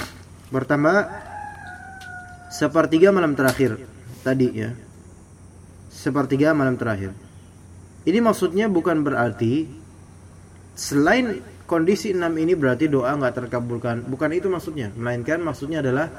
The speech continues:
enam momen ini itu kesempatan untuk dikabulkannya lebih terbuka, jauh lebih terbuka dibandingkan momen lain. Ya. Yang kedua,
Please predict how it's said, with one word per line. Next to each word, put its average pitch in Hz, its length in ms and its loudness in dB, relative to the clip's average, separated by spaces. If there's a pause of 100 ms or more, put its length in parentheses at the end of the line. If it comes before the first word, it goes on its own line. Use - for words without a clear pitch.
(840)
enam 208 400 2
momen 190 560 0
ini 143 480 2 (960)
itu 143 240 4
kesempatan 170 800 2
untuk 175 640 2 (160)
dikabulkannya 170 880 4
lebih 196 400 4 (320)
terbuka, 156 480 2
jauh 185 240 6
lebih 165 240 2
terbuka 156 480 0 (240)
dibandingkan 143 720 2
momen 139 400 0
lain. 139 260 4 (1300)
Ya. 107 240 -2 (480)
Yang 180 340 4
kedua, 214 640 6